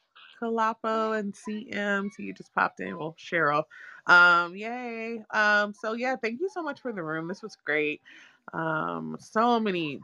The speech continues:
thoughts on conversion rates and how to increase them, but you did such an amazing job breaking everything down, as usual.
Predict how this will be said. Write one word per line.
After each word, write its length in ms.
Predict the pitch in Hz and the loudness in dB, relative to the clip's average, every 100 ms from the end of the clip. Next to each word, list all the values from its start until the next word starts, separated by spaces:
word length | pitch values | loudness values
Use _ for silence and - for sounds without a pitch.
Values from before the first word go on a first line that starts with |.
| _ | _
thoughts 400 | 160 151 123 - | 6 6 6 -2
on 220 | 143 135 139 | -6 -6 -8
conversion 540 | 156 139 143 147 143 | -10 -6 -6 -6 -8
rates 520 | 135 139 139 - - | -6 -4 -6 -10 -20
and 180 | 131 127 | -18 -18
how 220 | 135 151 | -6 -4
to 60 | 143 | -4
increase 420 | 135 - 143 135 | -10 -12 -12 -10
them, 240 | 147 143 135 | -8 -6 -6
but 140 | 117 | -10
you 120 | 170 | -10
did 220 | 160 151 - | -6 -6 -6
such 420 | - - 151 - | -18 -4 -2 -2
an 80 | 151 | -8
amazing 400 | 135 127 135 131 | -6 -6 -8 -8
job 300 | 127 135 151 | -4 -2 -2
breaking 260 | 135 147 143 | -6 -8 -8
everything 360 | 135 139 127 | -8 -8 -6
down, 420 | 127 127 117 135 - | -6 -6 -8 -12 2
as 240 | 311 262 | 4 4
usual. 560 | 220 202 202 190 196 | 0 -2 -2 -2 -4